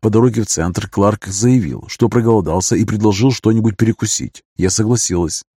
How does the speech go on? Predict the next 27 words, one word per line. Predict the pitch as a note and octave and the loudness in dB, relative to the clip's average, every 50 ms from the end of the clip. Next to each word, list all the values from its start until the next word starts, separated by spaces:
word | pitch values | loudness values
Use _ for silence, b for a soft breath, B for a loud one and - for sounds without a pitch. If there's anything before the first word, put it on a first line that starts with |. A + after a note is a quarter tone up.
| _ - | _ -14
Скорее | - - - B2 A#2+ B2 B2 | -10 0 2 4 6 6 6
из | A2+ - C#3+ C3 A#2 | 4 4 0 2 2
вежливости, | G#2+ G2+ F2+ - D#2+ D#2+ D2+ D2 - - - A#1+ A#1 - | 2 2 2 0 -4 -8 -6 -6 -6 -6 -8 -8 -8 -6
потому | - G#2+ A#2 B2 A#2 | -2 0 2 2 2
что | - - A#2+ | 2 0 0
на | A#2 | 0
самом | - - C3 B2+ B2 A#2 A2+ | 0 2 2 2 2 2 4
деле | C3 D#3 C#3 B2 G2+ | 4 4 4 4 4
была | F2+ G#2 A2+ B2 A2+ G2+ | 4 4 4 4 2 2
голодна. | G#2+ A#2 A#2+ B2 B2 A#2 G2 D2+ A#1 G1+ F#2+ _ _ _ _ _ | 0 2 2 2 2 0 -2 -6 -8 -10 -16 _ _ _ _ _
Кларк | - A2+ A2 G2+ - - - | 0 2 2 2 2 -2 -2
выбрал | F#2+ A2 B2+ B2 A#2 A2+ A2 | 2 2 4 4 4 2 2
небольшой | G#2+ G2+ G#2 G2 - - B2+ B2 A2+ | 2 2 0 0 0 2 2 2 2
итальянский | G2+ - G2+ F#2+ G#2 A2+ A#2 - - A#2 | 2 0 0 0 2 0 0 0 0 0
ресторанчик, | A2 G#2+ - - F2+ E2 D#2 C2+ - - - - - - - | 0 0 0 0 0 0 -2 -6 -8 -12 -14 -16 -16 -8 -2
вроде | A2 A#2+ A#2 A2 A2+ | 0 2 2 2 2
того, | G2+ G#2+ G#2+ B2 B2+ | 0 2 4 4 2
в | - - | 2 0
котором | - F#2+ - A2+ A2+ A2 | -4 0 0 2 2 2
я | A2 A2+ A2 | 2 2 2
устроила | F#2+ G#2+ - - - A2 B2 B2+ A#2 G#2+ G2 | 2 0 -2 -2 0 2 4 4 4 2 0
свою | - - G#2+ A2+ G#2+ G2 | 0 0 0 0 0 0
первую | - A2+ B2+ B2 A2+ A2+ G#2+ G2 | 2 2 2 2 4 2 0 0
перестрелку | - G2 F#2+ - - F#2 F#2+ A#2 A#2 G#2 B2 G2 | 0 -2 -2 -2 -2 0 0 0 2 0 -2 0
под | - A2 G2+ - | 0 0 -2 0
кураторством | - G2 G2+ A2+ A2 - A2 G#2+ - - A2+ A2 A#2 G2+ | -2 0 0 0 0 0 -2 -4 -2 0 0 -2 -2 0
такс, | - - - - - - - - | -2 -4 -4 -4 -6 -8 -8 -8